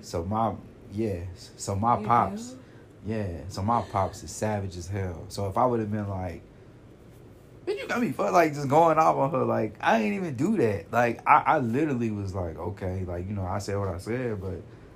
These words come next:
Speaker 1: I ain't, you know, I coulda took it left, you know, and I told my brother about this shit. He was like, "Man, I would've, you know, I would've went ahead and just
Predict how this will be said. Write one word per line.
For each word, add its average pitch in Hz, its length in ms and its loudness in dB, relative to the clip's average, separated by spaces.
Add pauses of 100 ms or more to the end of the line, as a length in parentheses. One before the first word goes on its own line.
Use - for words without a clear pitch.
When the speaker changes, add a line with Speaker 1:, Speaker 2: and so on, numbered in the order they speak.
(220)
Speaker 1:
I 123 220 0
ain't, 120 220 0
you 110 80 -2
know, 117 60 0
I 107 120 0
coulda 113 240 -2
took 104 160 -6
it 98 140 -2
left, 113 340 -2 (580)
you 98 120 -4
know, 95 260 -2
and 85 80 -6
I 101 100 -4
told 104 160 -2
my 90 80 -2
brother 110 240 -2
about 90 180 -6
this 85 120 -10
shit. 95 100 -12
He 113 60 -8
was 104 180 -10
like, 80 140 -12
"Man, 87 140 -10
I 90 100 -4
would've, 85 340 -6 (840)
you 185 80 -8
know, - 60 -8
I 120 80 -6
would've 95 320 -4
went 95 100 -4
ahead 95 120 -2 (120)
and 92 120 -6
just 92 420 -8